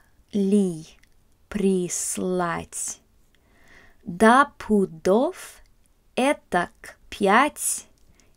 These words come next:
или шесть. Больше ему не съесть.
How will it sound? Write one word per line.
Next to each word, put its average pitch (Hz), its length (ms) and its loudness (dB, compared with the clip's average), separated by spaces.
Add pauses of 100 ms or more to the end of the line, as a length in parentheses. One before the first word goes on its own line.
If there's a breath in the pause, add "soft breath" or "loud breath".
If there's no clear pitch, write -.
(180)
или 294 420 2
шесть. - 1200 -6 (800)
Больше 254 560 4
ему 185 600 2
не 180 300 4
съесть. - 1080 -4